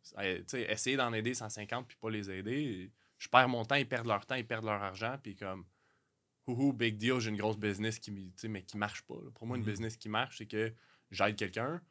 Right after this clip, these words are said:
Speaker 1: que, qui ont des résultats, puis qui sont contents avec ça, puis que je vais vraiment changer. Tu sais, le but avec ça, pour moi, c'est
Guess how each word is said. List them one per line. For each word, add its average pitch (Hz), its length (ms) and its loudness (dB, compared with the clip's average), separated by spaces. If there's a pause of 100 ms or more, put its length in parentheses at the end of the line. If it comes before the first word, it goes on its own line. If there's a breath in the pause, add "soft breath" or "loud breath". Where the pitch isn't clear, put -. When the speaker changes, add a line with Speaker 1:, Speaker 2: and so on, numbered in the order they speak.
(280 soft breath)
Speaker 1:
que, 101 200 0
qui - 160 -10
ont 101 100 -2
des 104 100 0
résultats, 101 400 -2
puis - 140 -18
qui - 60 -12
sont 95 140 -10
contents 92 300 -8
avec 98 240 -4
ça, 143 160 -6
puis - 140 -14
que 101 120 0
je 87 100 -8
vais 92 80 0
vraiment 104 320 0
changer. 110 360 -6
Tu 147 60 -10
sais, 143 80 -4
le 107 120 0
but 117 240 0
avec 104 240 4
ça, 143 160 -2
pour 110 120 -8
moi, 131 180 0
c'est 135 280 0